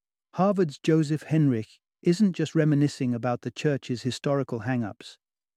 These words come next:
He's pulling back the curtain to reveal how these long-standing sexual and familial regulations birth a unique Western culture, one that appears quite odd when contrasted with the rest of the world.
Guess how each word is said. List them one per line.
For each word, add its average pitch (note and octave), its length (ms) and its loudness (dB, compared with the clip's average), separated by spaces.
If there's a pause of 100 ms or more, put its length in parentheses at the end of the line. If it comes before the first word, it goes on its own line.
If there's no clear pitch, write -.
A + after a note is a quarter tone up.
(280)
He's D#3 180 0
pulling F#3 460 2
back C#3 220 -2 (100)
the C#3 80 -6
curtain B2 560 -4 (420)
to D#3 140 0
reveal D3 420 4
how C#3 240 -2
these C3 260 0
long-standing C#3 920 0
sexual D3 580 -2
and B2 100 -2
familial C#3 600 2
regulations C3 920 0 (380)
birth D3 240 0
a C3+ 80 2
unique C3 580 2 (260)
Western C3+ 460 0
culture, A#2 460 -6 (560)
one E3+ 180 4
that D3+ 140 4
appears C#3+ 400 2
quite D#3+ 320 0
odd D3+ 260 2
when B2 200 -2
contrasted C#3 580 -2
with C3+ 100 -4
the C3+ 100 -2
rest C#3+ 240 -4
of B2 100 -10
the A#2+ 60 -4
world. G#2+ 380 -6